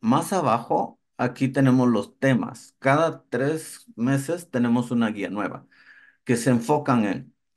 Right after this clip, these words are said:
cuidado de la creación, migración, justicia económica y una iglesia en salida, una isi-, una iglesia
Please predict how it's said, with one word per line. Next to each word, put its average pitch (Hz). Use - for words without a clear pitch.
cuidado 139
de 165
la 139
creación, 113
migración, 135
justicia 135
económica 135
y 117
una 123
iglesia 110
en 107
salida, -
una 113
isi-, 107
una 110
iglesia 104